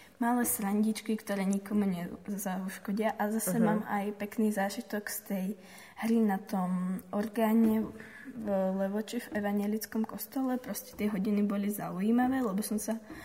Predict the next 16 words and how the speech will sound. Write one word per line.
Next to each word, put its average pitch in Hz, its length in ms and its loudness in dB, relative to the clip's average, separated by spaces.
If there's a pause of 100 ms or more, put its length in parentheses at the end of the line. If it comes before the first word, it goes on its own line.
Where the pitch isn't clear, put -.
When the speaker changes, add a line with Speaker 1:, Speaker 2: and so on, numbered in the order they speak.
(220)
Speaker 1:
konečne 226 480 4
posunula 233 640 2
z - 100 -6
určitých - 540 -4
cvičení, 233 640 2
čo 214 160 -4
som - 240 -2
opakovala 214 720 -2
už - 240 -6
tretí 214 400 -4
rok, 202 480 -4
konečne 208 560 0
aj 226 140 0
na 190 100 2
také 208 320 -2
nové. 180 560 -2